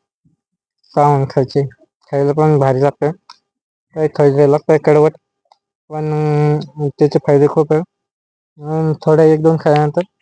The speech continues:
एकदम मस्त लागतंय. तर असेच खाण्यासाठी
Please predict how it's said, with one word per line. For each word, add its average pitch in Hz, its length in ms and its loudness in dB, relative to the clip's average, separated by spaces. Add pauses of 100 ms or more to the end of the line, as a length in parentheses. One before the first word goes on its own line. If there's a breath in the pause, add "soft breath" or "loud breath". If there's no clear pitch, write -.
(1200)
एकदम 147 240 2
मस्त 151 280 0
लागतंय. 139 360 2 (2000)
तर 156 40 2
असेच 170 400 0
खाण्यासाठी 165 560 0